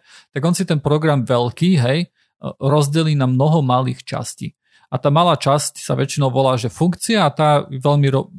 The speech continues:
tá veľmi často robí iba nejakú veľmi maličkú vec. On si ten program vlastne ako keby rozkuskuje, aby to vedel naprogramovať. To je klasická vec, že nejaký veľký problém si rozdelíš na mnoho menších problémov a tie menšie problémy už vieš vyriešiť. Um, a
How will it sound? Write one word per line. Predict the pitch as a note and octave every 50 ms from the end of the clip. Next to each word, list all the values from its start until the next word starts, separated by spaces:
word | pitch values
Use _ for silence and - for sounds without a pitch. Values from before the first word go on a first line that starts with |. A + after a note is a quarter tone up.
| - -
tá | - B2+ B2
veľmi | A#2+ C3 D3+ D#3+ D#3+ C#3
často | - C#3+ C3 - -
robí | C3+ B2 C3 C3 C3+
iba | C3 C#3 B2 B2+ B2
nejakú | B2 B2 A#2+ A#2+ - C3
veľmi | A#2+ C#3+ D#3 F3+ F3+ E3
maličkú | C#3+ C3+ B2+ C3 C3 B2+ - - - B2+
vec. | A2+ A#2+ - C3+ - - - _ _
On | - - C3 - - D#3+ E3
si | - F3
ten | - F3 D#3+ C#3+
program | - - D3 D3 D3 C#3+ C3+
vlastne | C3 C3 - - C#3 C3
ako | - - A#2 C#3
keby | B2 - A#2 B2
rozkuskuje, | A#2+ B2 C#3 C#3 - - C#3+ C3 - - C3
aby | A#2+ A#2+ B2 A2+ A#2+
to | A2 - B2
vedel | A#2+ B2 A#2 A#2+
naprogramovať. | A#2+ B2 B2+ B2+ - C#3+ C#3 B2+ C3 C3 B2+ B2 A#2+ A#2+ B2 A#2+ - - - _ _
To | -
je | C#3+ -
klasická | - C3 A#2 - C#3 B2 - - C#3 A#2 A2+
vec, | A#2 B2 A#2
že | A#2+ A2+ - C3 A#2+ A#2 B2 C3
nejaký | B2+ B2 A#2 - - A#2+
veľký | C3+ C3 C3 - C#3
problém | B2+ - C3+ A2 A#2 B2 A#2+
si | - - C3+
rozdelíš | B2 B2+ A#2 A#2+ C3+ B2 A#2+ A#2+ A#2 G#2+ B2
na | A#2+ A#2
mnoho | A#2+ B2 B2+ A#2 C3 B2
menších | A#2+ C3 C3 C3+ C3+ - - C3 - -
problémov | - C3 B2 A#2+ B2 A#2+ A#2+ A#2+ B2 E3 B2+ B2+ A#2+ A#2+ - -
a | C3 A#2+ -
tie | - C#3 B2
menšie | A#2 B2+ C3 C3 - B2+
problémy | - C3 A#2+ A#2 A#2+ A#2 A#2 A#2+
už | A#2 A2
vieš | A#2 B2 A#2 A2 A#2+
vyriešiť. | A#2+ A#2 A#2 B2+ A#2+ - - D#3+ - _ _ _ _ _ _ _ _ _ _ _ -
Um, | B2 B2+ C3 C3 - - _ _
a | - B2+ B2 B2 - - -